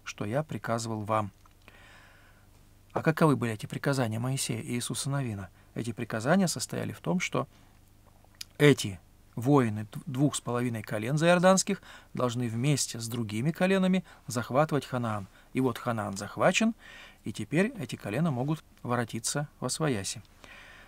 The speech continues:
«Вы», продолжает Иисус свою речь, обращенную к Рувиму, Гаду и Менаше, «вы не оставляли братьев своих в продолжении многих дней до сего дня и исполнили, что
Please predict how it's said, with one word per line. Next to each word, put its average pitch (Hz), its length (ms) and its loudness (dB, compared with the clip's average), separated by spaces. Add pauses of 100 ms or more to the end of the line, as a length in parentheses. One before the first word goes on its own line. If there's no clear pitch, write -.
(120)
«Вы», 196 500 8
продолжает 143 560 6
Иисус 135 360 2
свою 127 260 0
речь, 127 420 2
обращенную 120 640 -2
к - 80 -8
Рувиму, 123 320 0
Гаду 120 340 2
и 110 240 -2
Менаше, 110 540 0 (600)
«вы 170 200 8
не 190 120 10
оставляли 202 640 8
братьев 165 460 6
своих 143 360 2
в - 20 -8
продолжении 131 580 4
многих 160 500 4
дней 135 400 4 (140)
до 123 140 -2
сего 123 320 0
дня 120 320 0 (260)
и 123 140 2
исполнили, 165 720 6 (220)
что 190 440 4